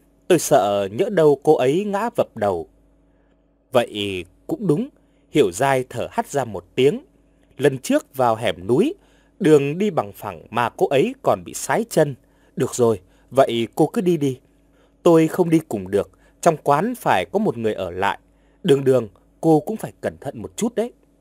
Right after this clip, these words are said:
Quý Đường Đường gật đầu một cái. Trước khi đi, cô do dự một chút, vẫn bớt chút thời gian đi đến cửa tiệm đối diện. Tầng một là một tiệm tạp hóa sập xệ, vẫn còn dùng loại tủ kính kiểu cũ.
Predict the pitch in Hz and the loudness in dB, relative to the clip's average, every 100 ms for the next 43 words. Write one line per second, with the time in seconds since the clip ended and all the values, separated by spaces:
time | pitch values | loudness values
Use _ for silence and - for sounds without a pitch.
0 | _ _ _ _ _ _ - 208 269 185 | _ _ _ _ _ _ -2 0 6 6
1 | 120 123 123 117 113 135 - 131 113 104 | 6 2 2 2 0 -2 0 0 2 0
2 | 101 - 123 180 294 _ _ _ _ _ | -6 -2 -2 -2 -4 _ _ _ _ _
3 | _ _ _ _ _ _ _ _ _ - | _ _ _ _ _ _ _ _ _ -2
4 | 277 - 185 151 147 - _ _ - 196 | -2 2 0 2 -2 -4 _ _ 6 8
5 | 196 190 190 - 139 85 95 - 233 294 | 10 8 4 2 -2 -4 -10 -4 -4 -4
6 | _ _ _ 120 139 208 233 226 - 302 | _ _ _ 0 2 2 0 0 0 -6
7 | - 104 85 127 131 135 143 139 135 131 | -4 -6 -4 -4 -2 -2 -2 -2 2 2
8 | 226 - 87 - 110 123 123 214 113 - | 2 -4 -6 -4 -8 -2 0 0 -2 -4
9 | _ _ _ _ _ 170 156 151 151 - | _ _ _ _ _ 2 4 4 4 2
10 | 127 135 135 131 127 - 170 117 120 - | 0 2 2 2 -2 -2 -4 -2 -6 -4
11 | 117 202 - - - - 113 - - _ | -6 -6 -4 -4 -4 -4 -4 -4 -10 _
12 | _ 117 160 247 269 147 120 107 104 104 | _ 0 0 0 -2 -2 -2 -4 -4 -2
13 | 117 95 - 120 90 - 131 233 - 95 | -2 -4 -2 -2 -2 -2 -4 -2 -4 -4
14 | - 165 240 | -4 -4 -4